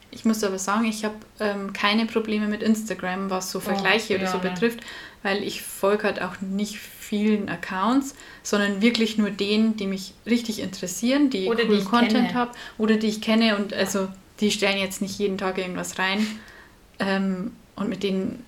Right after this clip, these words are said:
Speaker 1: weiß ich nicht, vergleiche ich mich jetzt auch nicht wirklich,
Speaker 2: Ja, ich
Speaker 1: würd
Speaker 2: glaub,
Speaker 1: ich sagen.
Speaker 2: das ist wieder so
Speaker 1: Unbewusst
Speaker 2: Person-
Speaker 1: wahrscheinlich schon irgendwie, aber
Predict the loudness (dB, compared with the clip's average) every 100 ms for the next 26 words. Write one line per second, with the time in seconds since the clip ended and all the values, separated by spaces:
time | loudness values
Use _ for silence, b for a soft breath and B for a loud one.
0 | -18 -8 -6 -4 -4 -6 -6 -8 -4 -4
1 | -6 -6 -6 -4 -8 -10 -12 -10 -8 -12
2 | -12 -12 -4 -4 -4 -2 0 0 -4 -10
3 | -20 _ -20 -20 -10 -4 2 2 4 2
4 | 0 0 4 6 6 4 4 8 10 8
5 | 6 4 2 2 0 -2 -6 2 4 4
6 | 4 2 0 0 -2 -2 -4 -8